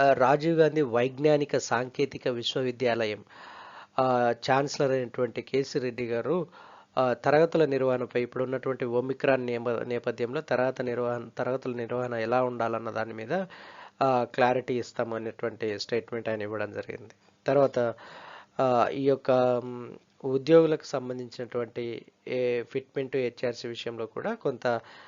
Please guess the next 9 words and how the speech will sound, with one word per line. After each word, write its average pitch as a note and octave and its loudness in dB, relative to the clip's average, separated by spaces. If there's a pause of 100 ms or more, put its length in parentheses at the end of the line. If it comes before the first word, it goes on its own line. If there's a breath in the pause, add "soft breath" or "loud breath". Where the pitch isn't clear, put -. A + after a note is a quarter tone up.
(180 loud breath)
ఒక B2+ -2
స్టేట్మెంట్ B2 -4
ఇచ్చారు. A#2+ -4
పండగ C3 0
తర్వాత B2 0
న్యాయం A2 -4 (100)
చేస్తామన్నారు. G2+ -10
So B2 -4
హెచ్ఆర్ఏపై B2 -4